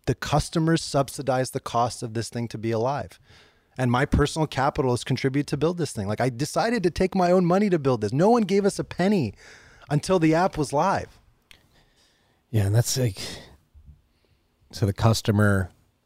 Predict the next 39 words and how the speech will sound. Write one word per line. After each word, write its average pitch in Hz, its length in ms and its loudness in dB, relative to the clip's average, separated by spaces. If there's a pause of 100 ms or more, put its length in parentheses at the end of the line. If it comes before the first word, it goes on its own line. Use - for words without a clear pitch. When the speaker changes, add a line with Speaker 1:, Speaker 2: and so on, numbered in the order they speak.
(760)
Speaker 2:
is 104 80 -4
paying 101 360 2
for - 100 -4
the 95 120 0
experience, 87 600 -4
right? 98 160 -2
And, 85 120 -2
like, 90 180 -2
so - 100 0
that's, 110 240 2 (280)
like, 113 160 0
a 110 80 4
little 110 500 4
topic 104 300 2
I 98 40 2
wanna 98 140 4
dive 98 240 2
into. 117 260 4
Like, 90 220 -4
do 107 80 0
you 98 40 0
think - 460 2 (760)
there's 110 160 0
something 107 360 4
about, 95 380 2
like, 95 160 -2
the 104 80 2
ability 98 380 4
of 90 80 2
these 90 160 0
micro 95 340 2
trans-, - 320 -8 (160)
transactions, 80 760 -4
like, - 140 -8 (100)
the 85 140 -16
fact 90 280 -4
that 82 100 -10
the - 40 -16
customer 90 560 -4